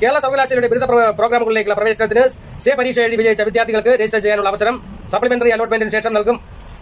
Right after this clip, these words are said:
ഗോഗി ഡില്ലു ഗൂണ്ടാപ്പോരിന് പിന്നിൽ കോളേജ് കാലത്തെ കുടിപ്പക,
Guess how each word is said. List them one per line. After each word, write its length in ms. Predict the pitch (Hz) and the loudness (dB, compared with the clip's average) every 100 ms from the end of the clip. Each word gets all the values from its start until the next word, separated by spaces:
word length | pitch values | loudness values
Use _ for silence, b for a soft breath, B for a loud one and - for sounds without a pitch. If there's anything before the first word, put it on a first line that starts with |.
| - - - - - - - - - - - - - - - - - - - - - - - - - - - - - - - - - - - - - - | -20 -20 -20 -20 -20 -20 -20 -20 -20 -18 -18 -16 -16 -18 -18 -20 -20 -20 -20 -20 -20 -20 -20 -20 -20 -20 -18 -18 -16 -18 -18 -18 -16 -16 -16 -18 -14 0
ഗോഗി 300 | 196 311 320 | 4 4 2
ഡില്ലു 380 | 277 277 254 - | 0 2 2 0
ഗൂണ്ടാപ്പോരിന് 500 | 175 247 277 277 254 | -4 0 2 2 0
പിന്നിൽ 220 | 240 233 254 | 0 0 0
കോളേജ് 320 | 233 254 240 | 2 2 2
കാലത്തെ 260 | 226 220 | 0 0
കുടിപ്പക, 360 | 208 220 220 185 | 0 0 2 0